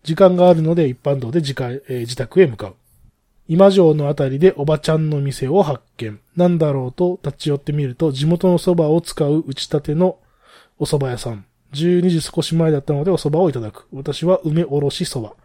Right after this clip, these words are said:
梅の気持ちいい酸味がさっぱりしていてとても美味しい。途中琵琶湖沿いを走る。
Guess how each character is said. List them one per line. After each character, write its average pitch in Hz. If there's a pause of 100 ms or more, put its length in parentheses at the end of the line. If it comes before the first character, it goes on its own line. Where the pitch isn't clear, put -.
(460)
梅 180
の 175
気 -
持 185
ち 202
い -
い 139
酸 143
味 139
が 131
さ 131
っ -
ぱ 147
り 120
し -
て 110
い 110
て 170
と 131
て 160
も 180
美 135
味 127
し -
い。 104 (640)
途 185
中 196
琵 185
琶 185
湖 175
沿 170
い 180
を 196
走 -
る。 113